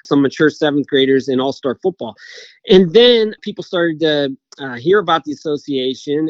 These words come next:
and we really wanted to expand to offer as many other sports as we could. And gradually we added,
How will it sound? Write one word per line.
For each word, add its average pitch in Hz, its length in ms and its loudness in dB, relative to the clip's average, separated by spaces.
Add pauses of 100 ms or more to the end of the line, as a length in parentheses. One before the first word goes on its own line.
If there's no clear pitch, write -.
(120)
and 147 500 -4
we 165 140 -4
really 208 220 2
wanted 185 260 0
to 151 80 -4
expand 156 760 -2
to 127 160 -12
offer 139 640 -6
as 117 200 -12
many 135 440 2 (580)
other 143 640 4
sports 175 260 2
as 139 100 0
we 135 140 2
could. 135 400 0 (420)
And 135 560 2
gradually 147 680 -2
we 135 260 -6
added, 127 580 -8